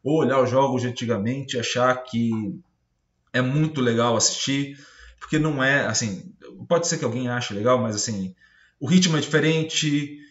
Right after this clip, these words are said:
é, o jeito de jogar é diferente, tudo é estranho pra gente, estranho no sentido da gente, é, não ter familiaridade,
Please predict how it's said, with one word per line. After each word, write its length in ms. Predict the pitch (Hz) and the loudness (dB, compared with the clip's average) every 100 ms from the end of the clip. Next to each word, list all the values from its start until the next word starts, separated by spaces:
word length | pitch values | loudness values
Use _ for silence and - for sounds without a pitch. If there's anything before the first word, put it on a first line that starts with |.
| _ _ | _ _
é, 300 | 113 120 123 | 2 4 4
o 80 | 147 | 4
jeito 300 | 156 175 156 | 2 2 0
de 60 | 117 | -2
jogar 320 | 127 135 131 | 2 4 4
é 20 | |
diferente, 540 | - - 131 143 - | 2 -4 -4 -4 -8
tudo 200 | - 160 | -8 0
é 40 | 165 | 2
estranho 640 | 160 - 156 160 151 117 | 2 2 2 2 0 -4
pra 180 | - 117 | -2 -2
gente, 420 | 107 123 127 147 139 | 0 -4 -4 -8 -6
estranho 420 | 139 156 147 147 | -6 -4 -4 -4
no 120 | 143 | -6
sentido 360 | 143 131 143 135 | -8 -6 -6 -4
da 80 | 131 | -6
gente, 460 | 135 135 139 127 _ _ _ _ _ _ | -6 -8 -8 -8 _ _ _ _ _ _
é, 80 | 113 | -4
não 180 | 139 | -2
ter 140 | 143 147 | -2 -2
familiaridade, 880 | 156 147 143 139 131 113 95 - | 0 0 2 0 0 0 -2 -4